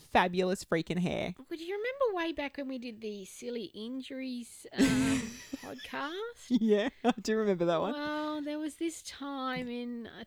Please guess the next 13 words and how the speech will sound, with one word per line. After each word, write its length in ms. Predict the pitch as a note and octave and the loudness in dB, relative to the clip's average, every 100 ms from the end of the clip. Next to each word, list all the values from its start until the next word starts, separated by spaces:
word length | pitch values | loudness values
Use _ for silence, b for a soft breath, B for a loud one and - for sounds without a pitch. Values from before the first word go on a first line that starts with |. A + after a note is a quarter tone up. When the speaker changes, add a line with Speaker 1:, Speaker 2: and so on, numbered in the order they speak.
| - | -10
Speaker 2:
think, 300 | C4+ B3+ - | -10 -10 -10
now 160 | G#3 G#3+ | -8 -8
let 120 | - | -8
me 120 | A#3+ | -8
work 260 | A#3+ A3+ A3+ | -8 -8 -6
it 60 | |
out, 120 | A3+ A3+ | -6 -4
it 60 | |
would 120 | A#3 | -6
have 80 | C4 | -6
been 120 | C#4 C4 | -6 -4
about 240 | B3+ - | -4 -6
nineteen 1300 | A3 A3 A3+ A#3 A#3 - A#3+ A3+ A3 G#3+ G#3+ G#3 G#3 | -8 -6 -6 -6 -6 -10 -8 -6 -6 -6 -6 -8 -10